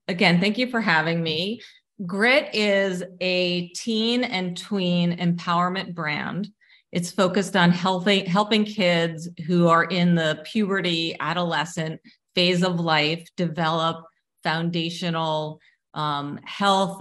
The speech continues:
and wellness and, uh, important foundational skills so they can become resilient and fulfilled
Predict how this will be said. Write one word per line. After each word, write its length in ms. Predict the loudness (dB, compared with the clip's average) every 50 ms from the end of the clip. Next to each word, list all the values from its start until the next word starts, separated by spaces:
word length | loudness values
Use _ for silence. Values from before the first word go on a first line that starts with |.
| -8 -6
and 220 | -4 -4 -2 0
wellness 720 | 2 4 4 4 6 4 4 2 0 -2 -4 -8 -14 -16 -18 _ -6
and, 720 | -4 -2 0 0 0 0 0 0 -2 -2 -2 -4 -6 -8 -8 -6
uh, 280 | -4 -2 -2 -2 -2 0
important 580 | 2 2 2 0 -2 -4 -4 -4 -2 -2 -2 0
foundational 560 | 2 2 2 2 0 0 -2 -2 -4 -4 -4
skills 560 | -4 -6 -2 0 2 4 4 2 0 -2 -6 -12
so 160 | -10 -6 -4 -2
they 160 | 0 0 0
can 180 | 0 0 0
become 640 | 0 0 -4 -6 -6 -4 -2 0 0 -2 -2 -4 -6 -10 _ _ _ _ _
resilient 840 | -4 -2 -2 -2 0 2 4 4 4 4 2 2 0 0 -2 -4 -6 -8 -6
and 220 | -4 -4 -4 -2
fulfilled 600 | -4 -4 -4 -2 0 2 2 4 2 2 0 -2